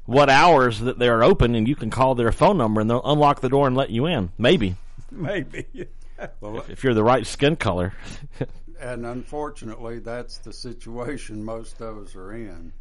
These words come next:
Speaker 2: Yeah, so, uh, as, as we're looking, there's, there's the Global
Speaker 3: Right.
Speaker 2: Privacy Act,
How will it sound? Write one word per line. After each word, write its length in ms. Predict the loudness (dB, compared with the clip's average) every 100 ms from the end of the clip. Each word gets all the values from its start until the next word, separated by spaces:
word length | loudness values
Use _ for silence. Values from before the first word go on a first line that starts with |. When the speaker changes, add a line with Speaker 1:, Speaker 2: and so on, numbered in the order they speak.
| -14
Speaker 2:
Yeah, 200 | -10 -10
so, 360 | -6 -4 -2 -4
uh, 220 | -6 -6
as, 240 | -8 -10 -10
as 260 | -10 -10 -8
we're 220 | -6 -6
looking, 480 | -4 -6 -6 -12 -10
there's, 520 | -8 -6 -8 -10 -14
there's 500 | -10 -8 -8 -10 -12
the 1000 | -10 -8 -6 -6 -8 -8 -10 -10 -12 -12 -14 -14 -14 -14 -14 -14 -14 -14 -14 -14 -16 -14 -14 -14 -14 -14 -14 -14 -14 -14 -8
Global 800 | -2 0 -2 -2 -6 -4 -8 -10 -14 -14 -14 -14 -14 -14 -14 -14 -14 -14 -14 -14 -14 -14 -14
Speaker 3:
Right. 200 | -12 -8
Speaker 2:
Privacy 640 | -4 -4 -6 -10 -12 -14 -14
Act, 440 | -14 -16 -18